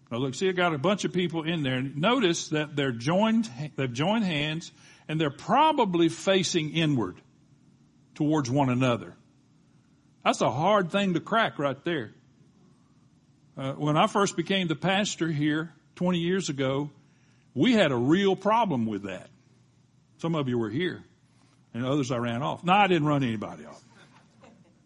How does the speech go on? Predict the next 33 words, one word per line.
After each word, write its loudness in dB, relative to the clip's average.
Because 4
I 6
would 4
watch, 2
when 2
we 4
would 2
dismiss 2
our 0
time 2
together 0
on -4
Sunday -4
morning, -2
I 2
would 0
watch, 0
and -2
as -4
soon 0
as -2
we -6
say -2
amen, -2
certain -2
groups 4
would, -4
uh, -12
form 2
all -2
over -2
the -6
place. -10